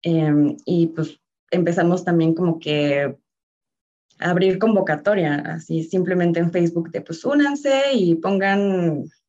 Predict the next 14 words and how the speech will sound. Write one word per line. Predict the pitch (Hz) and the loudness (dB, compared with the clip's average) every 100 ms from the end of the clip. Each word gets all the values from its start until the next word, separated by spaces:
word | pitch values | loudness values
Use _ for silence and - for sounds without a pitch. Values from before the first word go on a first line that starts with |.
| - | -6
como | 208 | -4
que | 208 | 0
al | 226 240 | 0 0
inicio | 277 285 302 330 | 0 -2 0 0
sí | 277 240 | 2 2
había | 226 208 202 | 2 2 2
un | 208 | 0
poco | 202 208 | -2 -2
de | 160 | 0
orden, | 151 160 190 302 - _ _ _ _ - | 0 0 -2 -4 -8 _ _ _ _ -8
de, | 170 165 156 | -2 0 0
eh, | 151 | 0
pon | - 320 | 0 0
aquí, | 349 - | 0 -4